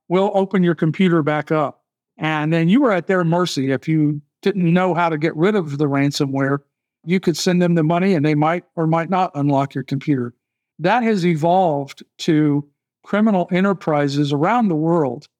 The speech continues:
demanding millions of dollars, in some cases, multi-million dollar ransoms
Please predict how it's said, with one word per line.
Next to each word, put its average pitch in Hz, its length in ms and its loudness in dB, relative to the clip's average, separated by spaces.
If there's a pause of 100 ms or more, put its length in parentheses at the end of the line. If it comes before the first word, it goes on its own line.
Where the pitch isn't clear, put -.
(300)
demanding 165 920 2 (560)
millions 202 480 2
of 160 120 2
dollars, 175 440 2
in 143 80 -2
some 147 260 0
cases, 143 520 -4
multi-million 151 640 0
dollar 143 400 -2 (240)
ransoms 160 760 -2